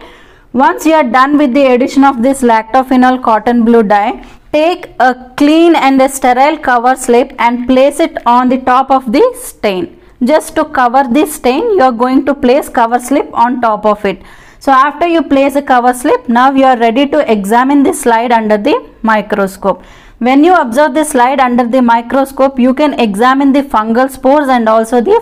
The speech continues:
fungal structures, where you will get a result of blue colored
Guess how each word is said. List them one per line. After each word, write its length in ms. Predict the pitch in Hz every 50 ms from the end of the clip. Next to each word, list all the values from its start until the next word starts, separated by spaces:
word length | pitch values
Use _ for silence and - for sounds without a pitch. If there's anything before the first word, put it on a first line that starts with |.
| 453 -
fungal 360 | 233 220 214 220 226 233 240
structures, 640 | 240 - - 214 170 - - - 185 175 180 - - - - - - - - -
where 320 | 233 233 269 302 349 370
you 140 | 339 302 302
will 120 | 302 294
get 320 | 233 - 277 302 302 - -
a 140 | - 240 233
result 480 | 226 247 247 226 233 285 302 294 294 277
of 260 | 262 262 262 - - - - - - - - - - - - _ _ _ _ _ _ _
blue 440 | - 202 202 220 277 311 339 370 349
colored 580 | 359 311 277 269 269 262 277 320 466 - -